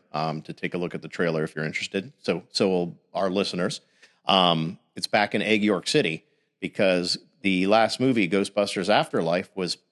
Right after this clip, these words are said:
um, out in Oklahoma. They, they took a break from Egg York City 'cause the Ghostbusters one and two were in Egg York, or we say Egg York. It's really New York, but we got a buddy w-, by the nickname of Egg, so, you know, no, no, no name drops, but, uh,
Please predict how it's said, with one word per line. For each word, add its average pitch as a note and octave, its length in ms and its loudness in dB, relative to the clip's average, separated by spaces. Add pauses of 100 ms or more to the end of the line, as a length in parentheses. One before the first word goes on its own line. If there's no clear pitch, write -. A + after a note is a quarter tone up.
(120)
um, F2 340 -2
out G#2+ 160 0
in G#2 160 -2
Oklahoma. C3+ 720 0 (360)
They, F2+ 180 -4
they F#2 180 -8
took C3+ 200 -4
a C3+ 60 2
break D3+ 300 0
from A2 160 -6
Egg F2 160 -4
York D#2+ 200 -6
City E2+ 220 -4
'cause F#2 220 -4
the F#2+ 40 -6
Ghostbusters B2+ 600 0
one A#2+ 240 2
and C3+ 140 0
two C3 180 0
were G#2+ 160 2
in F#2+ 80 0
Egg F#2+ 220 0
York, F2 340 0 (440)
or F2+ 280 -2
we A2 140 0
say G2+ 200 0
Egg F2+ 280 -2
York. E2 380 -2 (120)
It's - 100 -8
really G2 240 0
New G2+ 140 0
York, D#2 340 -2
but C#2+ 100 -10
we E2 100 -8
got F2 180 0
a D2+ 140 -2 (680)
buddy G#2 240 4
w-, G#2 300 -4
by G2+ 180 2
the F#2 100 -2
nickname F#2+ 380 -2
of F2 180 -6
Egg, G2 380 0
so, E2+ 360 -4
you G2 100 -2
know, F2 260 -4
no, G2+ 280 -2
no, G#2+ 220 -2 (120)
no D3+ 120 4
name C#3+ 280 4
drops, B2 460 2
but, G#2+ 280 0
uh, F#2+ 260 4